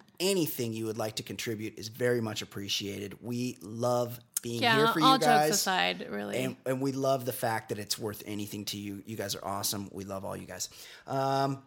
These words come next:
Speaker 1: okay, last year, just quickly, the death pool. We somehow, we took Bill Cosby off the table last year because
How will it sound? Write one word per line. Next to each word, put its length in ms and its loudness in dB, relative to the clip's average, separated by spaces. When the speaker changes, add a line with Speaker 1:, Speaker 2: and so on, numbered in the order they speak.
Speaker 1:
okay, 200 -4
last 380 0
year, 240 -8
just 240 2
quickly, 460 -8
the 60 -6
death 320 -2
pool. 300 -6
We 300 -4
somehow, 640 2
we 180 -2
took 340 -4
Bill 180 2
Cosby 640 0
off 300 -6
the 80 -8
table 440 -10
last 280 -10
year 200 -14
because 560 -6